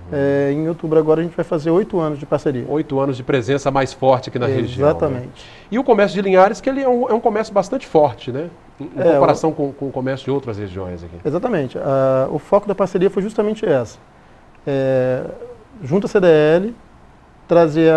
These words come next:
Speaker 1: a acessibilidade aos, aos comerciantes
Speaker 2: Uhum.
Speaker 1: das linhas do banco.
Speaker 2: Pois é, agora, e, é, falando especificamente desse, dessas linhas de crédito, né, pra, pra investimento e capital de giro que vocês estão oferecendo,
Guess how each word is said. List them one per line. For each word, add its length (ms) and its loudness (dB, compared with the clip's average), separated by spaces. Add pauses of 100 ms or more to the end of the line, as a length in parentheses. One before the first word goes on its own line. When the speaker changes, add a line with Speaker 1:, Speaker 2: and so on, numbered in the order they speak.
Speaker 1:
a 80 -2
acessibilidade 800 2
aos, 160 -6 (120)
aos 160 -4
comerciantes 680 -4
Speaker 2:
Uhum. 60 -16 (400)
Speaker 1:
das 180 4
linhas 200 -2
do 80 -2
banco. 300 -4 (720)
Speaker 2:
Pois 160 -2
é, 40 4
agora, 320 2 (320)
e, 160 -4
é, 160 -2
falando 380 2
especificamente 720 -2
desse, 720 -2
dessas 280 -2
linhas 280 -2
de 100 -8
crédito, 500 2
né, 160 -2
pra, 440 0
pra 520 -8
investimento 580 -4
e 40 -14
capital 340 0
de 80 -4
giro 200 -6
que 60 -10
vocês 220 -6
estão 160 -4
oferecendo, 560 -4